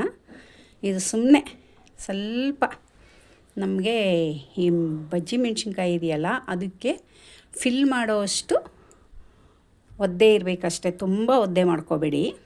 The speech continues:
ಒದ್ದೆ ಮಾಡ್ಕೊಂಡ್ರೆ ಬಜ್ಜಿ, ಬಜ್ಜಿ ಥರ ಆಗೋಗ್ಬಿಡುತ್ತೆ, ಬಜ್ಜಿ ಹಿಟ್ಟು ಥರ. ನೋಡಿ ಇಷ್ಟೇ ಸಾಕು. ಹೀಗೆ ಸುಮ್ಮನೆ ಒದ್ದೆ ಮಾಡಿಕೊಂಡು ಸ್ವಲ್ಪ ಗಂಟು ಇಲ್ದ ಹಾಗೆ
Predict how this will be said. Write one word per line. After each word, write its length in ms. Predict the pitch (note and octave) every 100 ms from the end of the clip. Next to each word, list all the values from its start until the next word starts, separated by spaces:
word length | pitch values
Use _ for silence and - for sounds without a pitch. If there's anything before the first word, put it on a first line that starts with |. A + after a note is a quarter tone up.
| - - - - - - - - -
ಒದ್ದೆ 180 | F3 F3+ G#3
ಮಾಡ್ಕೊಂಡ್ರೆ 420 | F#3 F3+ F3 G3 A#3 E3
ಬಜ್ಜಿ, 260 | E3+ D#3 F#3+ D#3+
ಬಜ್ಜಿ 220 | E3 D#3+ F#3+
ಥರ 100 | G3+ F#3 F3
ಆಗೋಗ್ಬಿಡುತ್ತೆ, 640 | D#3+ D#3+ D#3+ D#3 - D3 D3
ಬಜ್ಜಿ 220 | D3+ D3
ಹಿಟ್ಟು 160 | F3 F3+
ಥರ. 160 | E3 D3+
ನೋಡಿ 140 | D3+ D#3
ಇಷ್ಟೇ 220 | D#3 - G#3+
ಸಾಕು. 280 | - D#3 - - E3+
ಹೀಗೆ 220 | E3 D3+ - _ _ _ - - - - -
ಸುಮ್ಮನೆ 220 | G#3+ A#3+ C#4
ಒದ್ದೆ 200 | F3+ E3+ F#3+
ಮಾಡಿಕೊಂಡು 520 | F#3 E3+ E3 D3 D3+ B3 G#4+ - -
ಸ್ವಲ್ಪ 380 | F3+ E3 E3 G#3 - - G3 F#3
ಗಂಟು 260 | F#3+ F#3 G3
ಇಲ್ದ 160 | F3 E3 D#3
ಹಾಗೆ 220 | D3+